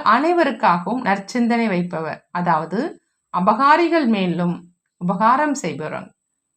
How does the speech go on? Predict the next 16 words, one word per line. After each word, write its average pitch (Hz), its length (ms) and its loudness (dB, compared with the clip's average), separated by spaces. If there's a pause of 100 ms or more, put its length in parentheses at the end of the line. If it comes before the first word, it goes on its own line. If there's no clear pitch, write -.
(140)
ஒருபொழுதும் 208 580 -2
எந்த 247 320 0
ஆத்மாவுக்காகவும் 196 920 0
வெறுப்பு 247 360 0
நிறைந்த 277 480 0
பார்வை 180 400 0
இருக்காது. - 500 -8 (960)
ஏன்னா 220 300 4 (520)
அறியாமையினுடைய 311 800 2
வசமாகி 240 500 0
இருக்கிறோம், - 540 -8 (180)
அதாவது 180 420 0
அறிவில்லாத 277 680 2
குழந்தை 208 480 0 (520)
என்று 202 320 -2
தெரிந்திருக்கிறாங்க. 277 840 -4